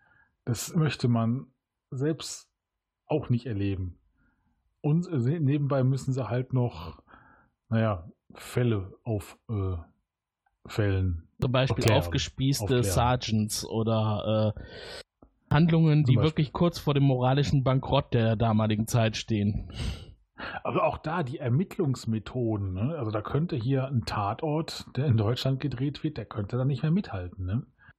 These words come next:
Speaker 1: Das Zusammenschlagen von Verdächtigen oder Zeugen ist da ein probater Weg, um Informationen rauszukriegen.
Speaker 2: Ich hab doch kürzlich bei Facebook, für alle, die uns bei Facebook folgen,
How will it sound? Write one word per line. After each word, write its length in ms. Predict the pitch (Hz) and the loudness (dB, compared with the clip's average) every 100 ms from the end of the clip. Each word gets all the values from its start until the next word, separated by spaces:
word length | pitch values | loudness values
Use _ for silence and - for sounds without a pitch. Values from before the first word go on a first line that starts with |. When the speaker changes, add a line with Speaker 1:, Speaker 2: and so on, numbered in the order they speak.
| _ _ - - | _ _ -20 -6
Speaker 1:
Das 240 | 127 - | -6 -6
Zusammenschlagen 1300 | - 131 117 117 185 - 151 143 151 165 175 185 190 - _ _ _ _ _ - | -2 0 2 2 0 -2 -4 -2 -2 -4 0 0 0 -6 _ _ _ _ _ -18
von 800 | - 139 131 131 127 127 143 _ _ _ _ - | -6 0 2 2 2 0 -4 _ _ _ _ -20
Verdächtigen 680 | - 113 113 120 - 170 165 | -10 -6 -4 -6 -2 0 0
oder 260 | 160 123 - | 0 -4 -6
Zeugen 640 | - 110 113 139 165 170 - | -2 0 0 2 0 -2 -6
ist 220 | - - | -8 -4
da 80 | 120 | 0
ein 140 | 127 | 0
probater 760 | 98 127 110 95 92 - 147 104 | 0 -2 -2 -4 -4 -4 -2 0
Weg, 240 | 101 98 | 0 0
um 80 | 123 | 0
Informationen 600 | 135 147 156 - 214 120 | 0 0 -2 0 0 0
rauszukriegen. 760 | 95 95 - 107 104 104 98 _ _ _ _ _ _ | 0 -6 -8 -14 -14 -16 -18 _ _ _ _ _ _
Speaker 2:
Ich 40 | 196 | -4
hab 60 | - | -2
doch 160 | 175 | -2
kürzlich 360 | - 208 - 180 | -2 -2 -2 -2
bei 140 | 160 | -2
Facebook, 500 | - 180 202 - 220 | 0 -2 -2 -6 -6
für 120 | - | -4
alle, 160 | 110 170 | -2 0
die 100 | 160 | 0
uns 140 | 160 | 0
bei 100 | - | -2
Facebook 460 | 143 170 170 156 - | 0 0 -2 -4 -4
folgen, 380 | 143 151 196 | 0 0 2